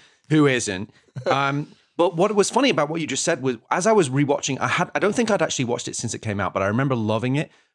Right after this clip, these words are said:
But as it started and the Jerry Goldsmith score came in, I found myself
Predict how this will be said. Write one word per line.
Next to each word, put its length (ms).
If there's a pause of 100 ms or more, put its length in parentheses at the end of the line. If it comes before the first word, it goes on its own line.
(120)
But 200
as 220
it 100
started 560
and 100
the 60
Jerry 320
Goldsmith 560
score 560 (420)
came 300
in, 340
I 80
found 300
myself 560